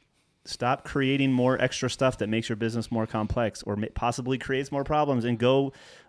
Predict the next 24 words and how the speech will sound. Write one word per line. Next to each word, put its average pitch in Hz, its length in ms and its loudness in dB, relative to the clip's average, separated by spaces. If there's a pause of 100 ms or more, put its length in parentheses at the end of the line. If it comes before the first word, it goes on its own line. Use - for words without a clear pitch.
(160)
re-, - 100 -12 (400)
read 107 240 2
a 143 40 4
book, 127 400 4 (120)
go 117 480 -2 (360)
r-, 110 160 -8
<laughs> - 100 -4
take 147 180 4
a 147 40 4
walk, - 580 -2
<laughs> - 40 -20
go 143 180 4
do 165 160 6
something 151 480 4
that 131 160 0
is 131 200 2
not 120 240 0
business 131 320 2
related. 127 400 6
Like, 95 180 -2
get 127 140 0
a 151 60 2
damn 135 300 -2
hobby. 127 380 -2